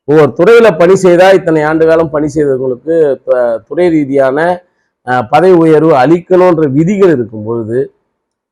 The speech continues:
ஏன் இந்த அரசு கலைக்கல்லூரிகளில் இப்ப நேரடி நியமனமாக யூ ஜி சி மூலமாக வந்த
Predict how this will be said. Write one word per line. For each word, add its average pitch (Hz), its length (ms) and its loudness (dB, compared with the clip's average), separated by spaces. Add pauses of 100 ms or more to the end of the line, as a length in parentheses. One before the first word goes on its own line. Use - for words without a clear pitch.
ஏன் 247 400 4
இந்த 170 360 2
அரசு 180 640 0
கலைக்கல்லூரிகளில் 160 920 -2
இப்ப 135 420 -2
நேரடி 143 720 0
நியமனமாக 156 800 -2
யூ 165 200 0
ஜி 185 200 -8
சி 165 140 -10
மூலமாக 135 480 -6
வந்த 123 420 -8